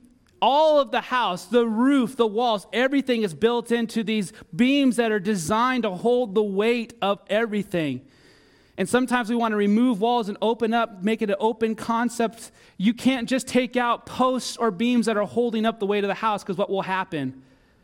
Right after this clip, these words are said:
The house will collapse. Everything will fall apart if you take out that load-bearing post. Here's what Paul says in First Corinthians fifteen. He says, "If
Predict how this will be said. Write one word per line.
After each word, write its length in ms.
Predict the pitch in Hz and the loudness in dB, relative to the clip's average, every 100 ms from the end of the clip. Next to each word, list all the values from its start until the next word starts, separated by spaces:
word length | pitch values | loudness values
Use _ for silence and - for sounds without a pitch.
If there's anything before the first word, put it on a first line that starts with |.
| _ _ _ - | _ _ _ -8
The 80 | |
house 440 | 160 180 175 185 - | -6 -2 -2 -4 -4
will 120 | 180 | -4
collapse. 560 | 180 180 170 170 147 - | -2 -4 -2 -2 -6 -6
Everything 440 | 175 190 208 208 190 | -4 -2 -2 -2 -2
will 120 | 185 | -4
fall 280 | - 185 185 | -2 -2 -2
apart 400 | 175 - 185 175 | -4 -2 -2 -2
if 120 | 156 | -4
you 80 | 170 | -8
take 260 | - 170 | -4 -4
out 220 | 175 170 170 | -2 -4 -4
that 160 | 160 | -4
load-bearing 640 | 156 165 170 151 156 156 147 | -2 -2 -2 -4 -4 -4 -4
post. 560 | 165 165 147 - - _ _ _ _ - - | -6 -6 -6 -12 -20 _ _ _ _ -20 0
Here's 240 | 233 240 | 0 2
what 140 | 240 | -4
Paul 300 | - 214 226 | -2 -2 -2
says 260 | 208 220 190 | 0 0 0
in 80 | 190 | -2
First 300 | 214 214 - | -2 -2 -2
Corinthians 500 | 208 202 196 196 - | -4 -4 -2 -4 -2
fifteen. 720 | 202 196 - 196 175 151 - - - - | -2 -2 -4 -2 0 -2 -6 -18 -20 -6
He 100 | 202 | 0
says, 220 | 220 208 | 0 0
"If 180 | 202 196 | -2 -6